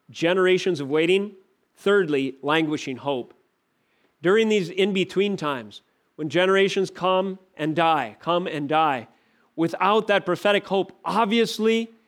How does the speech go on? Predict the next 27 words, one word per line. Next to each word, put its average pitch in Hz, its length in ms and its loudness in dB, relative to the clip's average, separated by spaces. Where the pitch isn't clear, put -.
here, 220 640 2
arriving, 190 640 0
manifold, 190 520 -2
fulfilled, 196 440 0
and 156 140 -4
present, 190 480 0
the, 185 260 0
it 180 80 0
can 226 300 0
be 202 220 0
very 196 340 0
difficult. 190 640 -4
And 165 100 -2
this 214 160 0
is 220 100 -4
why 214 220 2
the 180 100 2
scriptures 196 460 -4
call 220 280 0
us, 160 120 -2
even 254 260 -2
in 190 280 0
Hebrews 220 340 -2
chapter 214 320 -2
four, 202 400 -2
even 190 180 -2
in 175 140 -2